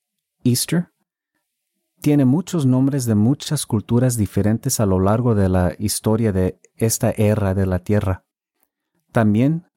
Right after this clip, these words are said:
se la conoce como Astoreth, Astarte, Ashtaroth,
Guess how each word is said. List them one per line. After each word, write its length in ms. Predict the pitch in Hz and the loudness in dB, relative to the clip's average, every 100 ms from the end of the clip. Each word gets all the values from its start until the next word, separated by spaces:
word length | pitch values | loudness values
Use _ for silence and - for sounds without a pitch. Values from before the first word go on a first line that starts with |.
| - | -12
se 220 | - 117 | -4 0
la 340 | 107 98 95 _ _ | 2 0 -2 _ _
conoce 440 | 113 107 117 - | -2 0 0 -4
como 480 | - 107 98 95 - _ _ - | -2 0 2 0 -4 _ _ -6
Astoreth, 760 | 104 117 - 147 151 165 - _ _ _ _ - | -2 -2 0 0 0 -2 -8 _ _ _ _ -4
Astarte, 800 | 104 - 110 117 - 151 160 _ _ _ _ _ _ | -4 -2 -2 -2 -2 -6 -6 _ _ _ _ _ _
Ashtaroth, 920 | 117 123 - 104 101 110 175 - _ | -2 -2 0 0 2 0 -2 -6 _